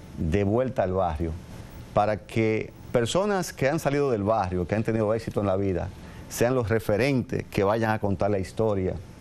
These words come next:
a los barrios, a esos jóvenes que ni estudian ni trabajan, pero a esos niños que están viendo los ejemplos que tenemos que cambiar en los barrios, en el hogar. El ministro ha dicho que no puede ser el referente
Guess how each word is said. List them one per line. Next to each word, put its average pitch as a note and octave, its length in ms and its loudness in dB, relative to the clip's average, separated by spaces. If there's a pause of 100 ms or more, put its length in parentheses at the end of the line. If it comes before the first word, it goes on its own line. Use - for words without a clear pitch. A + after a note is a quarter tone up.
a F#2+ 80 2
los F2 200 -2
barrios, F2+ 460 2 (320)
a G2+ 220 2
esos C#3 260 -2
jóvenes A2+ 520 2
que - 180 0
ni A2 100 2
estudian C#3 400 0
ni C3 80 0
trabajan, G#2+ 500 0
pero G#2+ 200 2
a C3+ 40 2
esos D3+ 240 -2
niños C#3 300 2
que A2 80 0
están A#2+ 220 0
viendo C3 180 2
los A2 160 2
ejemplos G2 460 0 (640)
que A2 340 2
tenemos A#2 300 2
que B2 60 -2
cambiar G#2 580 2 (220)
en A2+ 100 0
los G#2 180 0
barrios, G2 440 2 (260)
en G#2+ 140 2
el G#2+ 100 2
hogar. F#2+ 380 0 (400)
El G2+ 120 4
ministro B2 520 2
ha A2 80 0
dicho B2 400 -2 (560)
que G#2 100 4
no C3 160 4
puede C#3+ 300 2
ser C3+ 240 0
el B2 80 2
referente A2+ 880 0